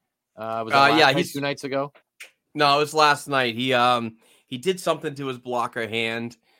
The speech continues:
Speaker 2: um, and just kinda was holding it, holding it, shaking it, holding it. But then, uh, he finished the game, so everything was fine
Speaker 1: Good.
Speaker 2: with that.
Speaker 1: Good.
Speaker 2: Uh, but co-, going back to Reed Dick, um, he was snapped a four-game losing streak,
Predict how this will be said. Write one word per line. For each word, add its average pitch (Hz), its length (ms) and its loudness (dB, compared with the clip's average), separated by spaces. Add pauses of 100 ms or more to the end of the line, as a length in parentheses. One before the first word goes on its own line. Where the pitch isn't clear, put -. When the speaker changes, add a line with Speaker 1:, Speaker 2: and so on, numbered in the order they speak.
(140)
Speaker 2:
um, 107 400 -2
and 110 140 -12
just 113 160 -12
kinda 117 320 -2
was 113 180 -6
holding 120 560 -6
it, 117 140 -8
holding 117 380 -8
it, 113 160 -10
shaking 123 420 -8
it, - 80 -12
holding 117 420 -8
it. 117 180 -6 (440)
But 110 140 -8
then, 113 220 -2
uh, 110 320 -4
he 120 160 -10
finished 117 360 -8
the 107 80 -14
game, 101 480 -10
so - 160 -12
everything 110 260 -10
was 101 160 -12
fine 95 300 -8
Speaker 1:
Good. 107 60 -4
Speaker 2:
with 92 100 -8
that. 98 300 -6 (420)
Speaker 1:
Good. 92 260 -10
Speaker 2:
Uh, 120 340 4
but 139 300 -2
co-, 151 140 -6
going 156 240 0
back 160 240 2
to 156 120 -8
Reed 151 280 -6
Dick, 151 320 -4
um, 117 460 -4
he 127 120 -6
was 131 180 -8
snapped 170 380 -2
a 170 60 -8
four-game 160 540 -8
losing 135 340 -8
streak, 143 480 -12